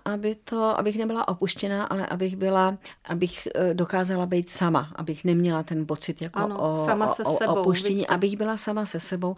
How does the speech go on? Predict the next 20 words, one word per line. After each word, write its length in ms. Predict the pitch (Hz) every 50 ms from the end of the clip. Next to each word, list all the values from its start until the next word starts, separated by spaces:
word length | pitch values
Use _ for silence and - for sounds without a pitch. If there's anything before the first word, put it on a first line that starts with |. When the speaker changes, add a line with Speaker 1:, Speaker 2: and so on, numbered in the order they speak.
| - - -
Speaker 1:
A 80 | - 180
musím 340 | 175 165 170 - 208 208
říct, 140 | 202 214 202
že 100 | 208 214
samoty 380 | 196 - 208 190 196 190 - 196
já 60 | 185
si 160 | 185 - 202
neskutečně 720 | 190 180 175 - - - 175 - 175 175 - - 185 175
vážím. 600 | 165 165 151 143 131 131 139 - - - - - - - -
Já 140 | 127 147 160
mám 200 | 156 151 156 156
ráda 280 | 156 156 165 185 208
návštěvy, 440 | 202 202 196 190 180 - - 185 180
já 60 | 175
jsem 220 | 175 - 185 175 170
velmi 400 | 175 175 170 170 170 160 156 147
družný 540 | 143 151 160 160 160 160 175 185 180 180 175
člověk, 640 | - - 190 185 180 185 190 185 180 185 180 180
jsem 300 | - - - 170 160 151
extrovert 800 | 107 - - - - - 185 185 180 190 185 185 190 190 - -